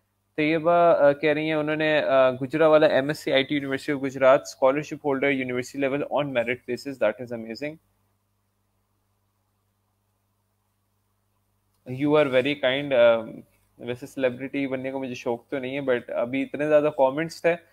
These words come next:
तो जिस तरह वो YouTube पे स्ट्रीमिंग नहीं करते लोग, तो वो कमेंट्स देखते हैं। मैं भी कमेंट कर रहा होता अपने फेवरेट, यानी अगर कोई यूट्यूबर हो,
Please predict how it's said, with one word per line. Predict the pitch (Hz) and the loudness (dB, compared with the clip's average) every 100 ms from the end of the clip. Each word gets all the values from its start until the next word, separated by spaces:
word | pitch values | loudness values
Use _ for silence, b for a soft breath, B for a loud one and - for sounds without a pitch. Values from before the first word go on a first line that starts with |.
| b b | b b
तो | - | -8
जिस | 139 139 - | -8 -6 -2
तरह | 151 | 0
वो | 151 | 0
YouTube | 143 143 160 156 | -2 -2 -4 -6
पे | |
स्ट्रीमिंग | 160 - 147 156 180 | -8 -6 -4 -4 -6
नहीं | 208 | -4
करते | 175 139 160 | -4 -2 -2
लोग, | 147 143 _ _ _ _ _ | -2 -4 _ _ _ _ _
तो | 143 | -8
वो | 139 | -6
कमेंट्स | 131 131 151 156 - | -2 0 -2 -4 -4
देखते | 139 - - | -4 -4 -4
हैं। | 147 143 | -2 -2
मैं | 139 143 | -2 -2
भी | 165 | 0
कमेंट | 151 151 165 | 0 0 -2
कर | 160 147 | 4 4
रहा | 151 | 6
होता | 151 147 | 2 0
अपने | 143 151 | -4 -6
फेवरेट, | 147 131 139 143 - | -4 -4 -4 -6 -6
यानी | 139 139 | -6 -4
अगर | 143 127 | -4 -4
कोई | 135 143 135 | -6 -6 -4
यूट्यूबर | 131 127 127 139 | -6 -6 -6 -4
हो, | 131 127 | -2 -4